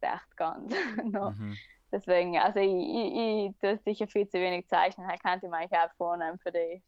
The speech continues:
Speaker 1: Zeit jetzt, dass es halt wieder, wieder wie ein Mehr tue, weil mir einfach aufgefallen ist, das hat sich noch so, noch auf der Oberschulzeit noch so wie ein vertragen, obwohl ich es voll gern tue eigentlich, oder noch schon am voller Hitze, wenn ich es noch tue.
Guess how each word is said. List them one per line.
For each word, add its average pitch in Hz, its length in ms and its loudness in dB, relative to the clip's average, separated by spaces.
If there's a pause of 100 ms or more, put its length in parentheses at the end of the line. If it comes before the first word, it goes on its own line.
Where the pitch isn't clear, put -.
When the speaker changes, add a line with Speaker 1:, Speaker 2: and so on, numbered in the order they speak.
Speaker 1:
Zeit 170 300 0
jetzt, - 260 -8
dass - 180 -6
es - 120 -14
halt 165 100 -2 (140)
wieder, 170 280 -4
wieder 185 240 2
wie 185 80 2
ein 180 120 0
Mehr 190 440 4
tue, 185 140 2
weil 180 300 4
mir 170 80 -4
einfach 175 460 2
aufgefallen 180 340 -4
ist, 180 180 -12
das 180 120 -12
hat 175 180 -6
sich 196 100 -16
noch 180 240 -8
so, 170 260 2 (420)
noch 185 100 0
auf - 80 -6
der 196 140 2
Oberschulzeit 190 880 2
noch 185 100 -6
so 180 180 -4
wie 180 60 -4
ein 180 260 -8 (720)
vertragen, 202 840 0 (220)
obwohl 185 320 -2
ich 185 120 -2
es - 20 -20
voll 202 200 2 (100)
gern 185 300 0
tue 180 140 -4
eigentlich, 180 360 -4
oder 175 180 -2
noch 170 200 -8
schon 202 160 -8
am 185 180 -2
voller 175 200 -2
Hitze, 190 300 -4
wenn 165 200 2
ich 185 100 -2
es - 40 -10
noch 180 160 -2
tue. 180 300 -2